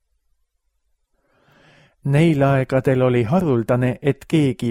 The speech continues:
üksinda ringi liikus. Eriti oli põhjust olla hämmastunud, kui seda tegi Taaveti taoline tähtis riigimees. Taavet kohtus preester Ahimelekiga Noobis.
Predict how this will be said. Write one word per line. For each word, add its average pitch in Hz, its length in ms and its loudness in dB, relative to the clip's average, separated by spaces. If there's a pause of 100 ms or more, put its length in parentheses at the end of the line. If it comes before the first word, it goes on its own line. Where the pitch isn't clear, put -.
üksinda 143 460 -4
ringi 117 400 -2
liikus. 113 580 -6 (560)
Eriti 156 500 2
oli 135 200 2
põhjust 135 580 -2
olla 123 320 2
hämmastunud, 139 840 -2
kui 143 140 0
seda 131 340 -2
tegi 131 300 -4
Taaveti 151 540 -2
taoline 127 580 -2
tähtis 151 480 -6
riigimees. 104 840 -4 (1000)
Taavet 151 500 0
kohtus - 580 -2
preester 151 540 -2
Ahimelekiga 139 1040 -2
Noobis. 165 640 -2